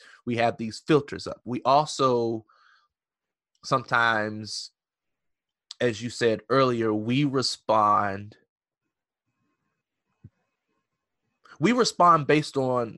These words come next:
the space th-, and the place that we are in. So if I'm having a bad day and you say something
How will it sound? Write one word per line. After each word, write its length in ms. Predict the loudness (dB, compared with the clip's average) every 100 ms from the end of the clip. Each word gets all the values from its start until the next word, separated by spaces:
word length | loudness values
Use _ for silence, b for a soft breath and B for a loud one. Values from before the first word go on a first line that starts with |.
| -12
the 160 | -10
space 880 | -6 -6 -6 0 0 0 -4 -10 -12 -14
th-, 120 | -8
and 180 | -6 -6
the 40 | -10
place 400 | -4 -4 -4 -6
that 200 | -8 -6
we 240 | -6 -6
are 100 | -6
in. 300 | -8 -14 -14 -20 B B B
So 160 | -4 0
if 100 | 2
I'm 160 | 2
having 360 | 0 0 -2 -6
a 40 |
bad 380 | -2 -2 -2 -6
day 320 | -10 -10 -14 -16
and 160 | -12
you 120 | -10
say 200 | -6 -6 -6
something 500 | -8 -8 -10 -12